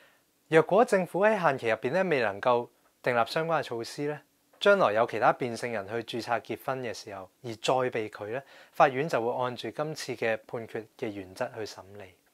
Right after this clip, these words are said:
而喺立法會議員陳志全咧提出喺十月三十日嘅動議辯論，就促請咧政府遵照法院嘅裁決，啟動咧修改相關嘅法例。值得注意嘅地方係，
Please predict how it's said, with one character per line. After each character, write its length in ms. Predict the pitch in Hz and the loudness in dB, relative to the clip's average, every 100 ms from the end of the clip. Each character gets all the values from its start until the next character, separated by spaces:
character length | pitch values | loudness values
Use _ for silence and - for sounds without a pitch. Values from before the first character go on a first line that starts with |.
| _ _ _ - - - - | _ _ _ -20 -20 -20 -8
而 240 | 127 143 | 4 6
喺 0 | |
立 220 | 254 226 - | 10 10 8
法 100 | 165 | 4
會 160 | 185 | 4
議 200 | 175 156 | 2 2
員 220 | 127 104 98 | 2 0 -8
陳 240 | - 110 | -6 -6
志 140 | 101 139 | -4 -6
全 180 | - 107 | -6 -4
咧 180 | 160 160 - | -4 -6 -6
提 160 | 110 | -4
出 100 | 104 170 | 0 0
喺 140 | 135 | 2
十 120 | 139 123 - | 0 -2 -2
月 100 | 113 | -4
三 200 | 147 151 | -4 -4
十 120 | 123 | -4
日 80 | 107 - | -4 -2
嘅 240 | 120 107 - - _ _ _ _ | 0 0 -2 -16 _ _ _ _
動 240 | 120 107 107 | -2 -2 -4
議 160 | 113 | -6
辯 180 | 113 107 | -6 -6
論， 220 | 104 98 - _ _ - | -6 -8 -14 _ _ -6
就 160 | 123 | -4
促 160 | 110 196 | -2 -4
請 200 | - 120 | -4 -6
咧 120 | 127 156 | -2 -2
政 260 | 151 123 | -2 -4
府 320 | 117 123 110 | -6 -4 0
遵 260 | 143 160 156 | 0 0 -2
照 280 | 147 123 113 | -2 -2 0
法 280 | - 120 113 _ _ | 2 2 2 _ _
院 280 | 127 110 127 | -10 -8 -4
嘅 100 | 143 | -4
裁 320 | - - 95 - | -4 -4 -4 -4
決， 200 | - 120 - - - - | -4 -4 -6 -20 -20 -4
啟 140 | 135 | 0
動 180 | 151 143 | 2 2
咧 100 | 147 | 0
修 240 | 165 165 160 | 0 0 0
改 140 | 120 | 0
相 260 | 120 139 135 | 0 -4 -2
關 160 | 131 | -4
嘅 120 | 123 | -4
法 180 | 104 107 | -8 -8
例。 240 | 104 98 95 _ _ _ _ - | -8 -12 -12 _ _ _ _ -2
值 120 | 170 | 4
得 120 | 277 | 6
注 140 | 269 170 | 6 4
意 160 | 160 | 4
嘅 60 | 156 | 4
地 160 | 147 | 4
方 240 | 131 180 180 | 4 4 2
係， 240 | 143 104 | 2 -2